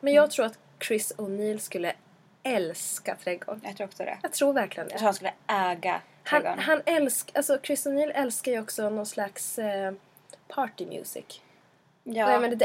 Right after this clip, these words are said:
Speaker 1: är ju ändå party music
Speaker 2: Och han
Speaker 1: <laughs> på
Speaker 2: älskar party
Speaker 1: Trädgården.
Speaker 2: people.
Speaker 1: Ja.
Speaker 2: Och så är det ju även en prisklass som passar hans plånbok.
Speaker 1: Exakt.
Speaker 2: En öl kostar ju typ sjuttiofem spänn.
Speaker 1: Prisklass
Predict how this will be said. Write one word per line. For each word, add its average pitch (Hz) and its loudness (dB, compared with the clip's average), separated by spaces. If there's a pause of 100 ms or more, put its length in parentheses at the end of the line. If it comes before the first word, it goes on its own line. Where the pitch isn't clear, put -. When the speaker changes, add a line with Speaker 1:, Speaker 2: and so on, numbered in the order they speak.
Speaker 1:
är 247 8
ju 233 4
ändå 208 4
party 220 -4
music - 0 (100)
Speaker 2:
Och 240 -2
han 226 4
Speaker 1:
<laughs> - 4
på 220 4 (140)
Speaker 2:
älskar 240 -2
party 214 6 (140)
Speaker 1:
Trädgården. 220 -2 (140)
Speaker 2:
people. 214 2 (140)
Speaker 1:
Ja. 202 -2 (540)
Speaker 2:
Och - 6
så 247 -4 (260)
är 226 10
det 208 4
ju 214 6
även 190 6
en 180 2
prisklass 247 -2
som 185 -2
passar 175 -2
hans 165 -2
plånbok. 180 -4
Speaker 1:
Exakt. 196 2
Speaker 2:
En 202 2
öl 196 6
kostar - -8
ju 156 -4
typ - -14
sjuttiofem - -10
spänn. - -8
Speaker 1:
Prisklass 190 -2